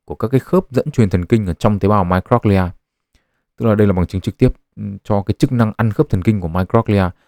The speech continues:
Nó tương tự như cái khả năng ăn tế bào của đại thực bào mà chúng ta vừa nói ở trước, đúng không ạ? Vậy thì câu hỏi tiếp theo sẽ là hệ quả của việc mất các cái khớp dẫn truyền thần kinh này là gì?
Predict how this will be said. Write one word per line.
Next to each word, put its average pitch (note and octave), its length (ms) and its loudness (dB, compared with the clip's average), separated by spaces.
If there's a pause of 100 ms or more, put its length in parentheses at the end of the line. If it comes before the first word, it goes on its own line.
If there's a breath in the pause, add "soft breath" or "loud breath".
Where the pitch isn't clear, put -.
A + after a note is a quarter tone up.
(140)
Nó G2+ 240 -8
tương C3 180 2
tự B2+ 100 0
như A2+ 220 0
cái G2+ 80 -6
khả G#2 120 -2
năng F2 200 -4
ăn G2 220 -4
tế F#2 100 2
bào F#2+ 340 2
của D#2+ 180 -8
đại - 160 -8
thực F2+ 140 -2
bào D#2 200 -2
mà D#2+ 100 -6
chúng D#2+ 120 -10
ta E2+ 100 0
vừa D#2+ 160 -4
nói D2+ 240 -6
ở E2+ 80 -6
trước, - 260 -4
đúng F2+ 120 -8
không F#2+ 100 -8
ạ? - 40 -20 (960)
Vậy - 80 -10
thì A2+ 60 -4
câu B2+ 140 2
hỏi F#2+ 140 2
tiếp B2 120 2
theo A2+ 240 6
sẽ G2+ 100 2
là G#2 120 2
hệ F#2+ 220 4
quả G2 320 0
của E2+ 100 -2
việc D#2+ 400 -2
mất G#2+ 220 0 (100)
các B2 120 0
cái A2+ 80 -8
khớp A#2+ 200 2
dẫn A#2+ 160 0
truyền G#2 200 0
thần F2 140 -2
kinh G2+ 180 2
này E2+ 100 -2
là E2 100 -2
gì? E2 220 2